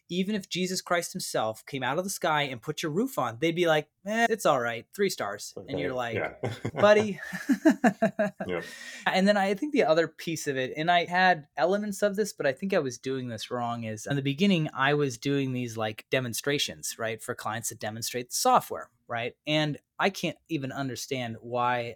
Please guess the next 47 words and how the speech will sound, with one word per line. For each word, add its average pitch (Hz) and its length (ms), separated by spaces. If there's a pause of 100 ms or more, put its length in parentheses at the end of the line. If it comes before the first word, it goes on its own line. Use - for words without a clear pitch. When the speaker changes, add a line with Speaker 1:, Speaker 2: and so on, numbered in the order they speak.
(120)
Speaker 1:
or 135 140
what 180 220
I 160 80
filled 160 300
an 123 100
hour 123 340
with, 104 240
but 139 100
I 175 80
literally 202 440
would 147 140
show 160 220
them 131 200
this 117 120
platform 127 440
for 110 180
an 113 60
hour, 131 300 (320)
right? 120 320
That 156 120
was 156 140
gonna 170 200
cost 151 300
them 127 100
Speaker 2:
Mm. 123 40
Speaker 1:
ninety-seven 123 580
bucks 110 280
a 98 40
month. 110 280
Speaker 2:
Yeah. 147 60
Speaker 1:
And 143 40
I'm 147 120
just 143 180
thinking 190 160
Speaker 2:
Yeah. 156 40
Speaker 1:
to 135 40
myself, 117 420
like, 107 180
what 143 260
a 123 160 (560)
devaluation 156 680
of 107 100
my 160 160
time 165 280
and 143 160
their 123 120
time. 101 260